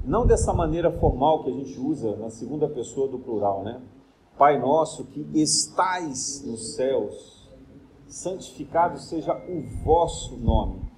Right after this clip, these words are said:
Eu acho que essa tradição, ela é muito majestática, né? A gente coloca Deus numa condição de rei. Então ele é uma pessoa que tá num altar.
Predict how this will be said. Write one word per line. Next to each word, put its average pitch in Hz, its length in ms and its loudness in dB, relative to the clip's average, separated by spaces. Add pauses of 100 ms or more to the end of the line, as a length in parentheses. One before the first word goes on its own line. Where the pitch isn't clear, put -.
(280)
Eu 127 140 4
acho 185 300 4
que 147 140 -2
essa - 220 -2
tradição, 120 720 -4 (440)
ela 117 140 0
é 127 40 2
muito 160 480 -4
majestática, 151 1120 0 (140)
né? 151 180 -4 (240)
A 104 60 -14
gente 135 200 -12
coloca 147 440 4
Deus 156 320 2
numa 135 200 -4
condição 143 440 -6
de 165 100 -8
rei. 151 400 0 (580)
Então 101 200 0
ele 160 120 2
é - 20 4
uma 147 180 2
pessoa 175 480 -2
que 190 120 -6
tá 175 180 -2
num 175 160 -6
altar. 135 580 0